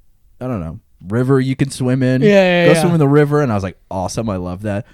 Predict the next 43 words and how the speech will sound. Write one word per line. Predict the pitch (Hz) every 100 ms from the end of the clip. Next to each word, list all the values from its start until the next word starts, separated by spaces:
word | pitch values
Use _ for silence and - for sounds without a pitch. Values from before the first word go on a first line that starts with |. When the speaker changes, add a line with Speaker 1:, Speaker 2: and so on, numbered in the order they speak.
| _
Speaker 1:
And | 131
they're | 135
like, | 123
"There's | 131 139
a | 131
place | 135 127 135
where | 131 113
if | 113
you | 107
buy | 107 117
a | 107
drink, | 107 110 110
you | 107
get | 95
an | 98
un-, | 101 -
unlimited | 110 110 113 110 92
nacho | 92 98 - 110 107
bar." | 104 101 101
And | 104 104
I |
was | 101
like, | 120
"This | -
is | -
heaven, | - 104 87 85
I |
think." | - 76 76
Speaker 2:
Wow. | - 170 254 110 98 _ _ _ -
Speaker 1:
And | 143 147
it | 151
was, | 147 143
I | 165
was | 147
just | 127 -
still | 160
vegan | 131 117 117 110
then, | 104 104 107
so | 104 98
it |
was | 95 98
like, | 101 95
"Well, | 98